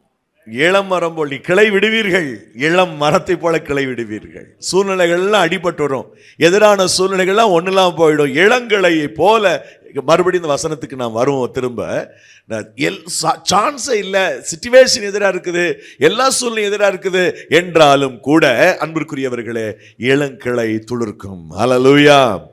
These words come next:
பிரைஸ் தி லார்ட். ஹல்லேலூயா. ரெண்டாவது, தேவன் கூட இருக்கிறார் என்பதை ஜாதி ஜனங்கள் அறிந்து கொள்ளும்படி உங்களுடைய இளங்கிளை துளிர்க்க கர்த்தர் செய்வார்.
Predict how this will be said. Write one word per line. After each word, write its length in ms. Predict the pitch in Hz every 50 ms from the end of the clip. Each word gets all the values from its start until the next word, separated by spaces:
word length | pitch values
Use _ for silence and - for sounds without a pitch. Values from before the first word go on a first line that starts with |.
| _ _ _ _ _ _
பிரைஸ் 220 | - 131 143 139 123
தி 80 | 143
லார்ட். 180 | 143 139 131 131
ஹல்லேலூயா. 680 | 135 143 151 151 160 160 156 147 135 120 107 87 85 - - _ _ _ _ _ _ _ _ _
ரெண்டாவது, 760 | - 123 170 220 277 262 262 233 202 175 139 127 107 110 - - _ _ _ _ _ _ _ _ _ _ _ _ - _ _ _ _ - 139 131
தேவன் 520 | 131 196 226 247 269 269 254 247 233 - -
கூட 300 | - 226 233 233 220 220
இருக்கிறார் 1160 | 196 165 160 180 190 202 - - - 208 196 202 208 220 220 226 233 247 254 269 269 - - - _ _ _ _ _
என்பதை 680 | - 165 175 180 170 165 135 135 110 90 107 151 196 _ _ _ _ _ _ _ _ _ _ _ _ _ _ _ _ _ _ _ _ _ _ _ _ _ _
ஜாதி 540 | _ 123 - 180 180 202 220 247 254 254 240
ஜனங்கள் 420 | 190 180 180 185 208 220 214 226 214
அறிந்து 400 | 185 165 165 196 226 226 220 214
கொள்ளும்படி 800 | 180 202 196 196 202 190 202 202 196 208 226 226 220 220 214 202 196 185 165 _ _ _ _ _ _ _ _ _ _ _ _ _ _ _ _ _ _ _ _ _ _ _ _ _ _ _ _ _ _ _ _
உங்களுடைய 480 | - 135 147 147 135 135 123 123 135 143
இளங்கிளை 640 | 160 170 170 160 - - 117 147 143 143 131 120 117
துளிர்க்க 520 | - - - 151 156 160 151 - 147 127
கர்த்தர் 280 | 120 - 110 - - 104
செய்வார். 460 | - - 87 85 69 64 - - _